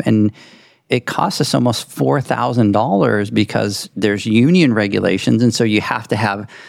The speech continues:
somebody that manages the sound, somebody that manages the lights and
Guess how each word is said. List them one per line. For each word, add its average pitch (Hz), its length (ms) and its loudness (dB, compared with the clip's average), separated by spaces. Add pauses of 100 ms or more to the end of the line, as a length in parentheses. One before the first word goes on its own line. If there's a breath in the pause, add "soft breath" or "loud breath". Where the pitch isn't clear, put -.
somebody 113 400 -2
that 101 180 -4
manages 98 560 0
the 92 60 -4
sound, 139 600 -4 (320 loud breath)
somebody 104 420 0
that 95 200 -2
manages 98 680 -2
the 107 180 -2
lights 123 580 -2
and 107 220 2